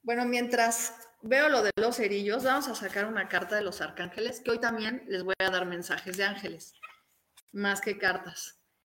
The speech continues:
Vamos a sacar una carta de este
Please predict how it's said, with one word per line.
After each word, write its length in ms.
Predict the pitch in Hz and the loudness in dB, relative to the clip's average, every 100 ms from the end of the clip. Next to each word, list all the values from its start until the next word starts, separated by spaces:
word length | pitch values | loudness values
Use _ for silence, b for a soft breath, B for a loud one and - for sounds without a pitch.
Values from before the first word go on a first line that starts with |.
| _ _ _ _ | _ _ _ _
Vamos 460 | 196 214 220 220 220 | -2 0 0 -2 -6
a 80 | 180 | -6
sacar 320 | 175 - 190 | -6 -4 -4
una 260 | 202 196 196 | -2 -4 -2
carta 880 | 208 - 190 190 185 190 190 - - | 0 0 -2 -2 -2 0 0 -4 -6
de 360 | 185 185 185 | -2 -2 -2
este 560 | - 240 247 - 214 | -2 -2 -2 -4 -2